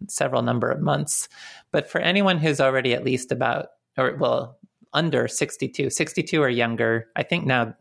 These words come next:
in twenty twenty-three it's even sixty-three or younger, sixty-seven will be their full retirement age. For anyone born in nineteen sixty and later will experience sixty-seven as the full retirement age.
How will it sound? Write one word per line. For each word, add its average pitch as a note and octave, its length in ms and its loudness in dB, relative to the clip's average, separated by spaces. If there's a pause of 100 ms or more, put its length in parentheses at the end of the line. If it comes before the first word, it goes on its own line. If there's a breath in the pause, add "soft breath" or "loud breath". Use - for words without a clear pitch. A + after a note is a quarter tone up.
in F3 100 -4
twenty D3+ 200 -2
twenty-three C#3+ 360 -2
it's E3 100 -4
even C3 360 -2 (360)
sixty-three - 640 0
or C#3 60 0
younger, B2+ 520 -2 (600 loud breath)
sixty-seven D#3 800 0
will - 100 -2
be - 160 -2
their - 140 -2
full - 200 -2
retirement - 560 -2
age. E3+ 380 -6
For - 140 -2
anyone C3+ 480 2
born B2 500 2
in A#2+ 180 2
nineteen A#2+ 440 0
sixty - 380 -4
and - 120 -2
later - 480 -4
will C3 320 0
experience D3 640 -4
sixty-seven B2+ 920 -2
as A#2+ 220 -2
the A#2 80 -2
full C3+ 240 0
retirement A2 580 0
age. A2 380 -4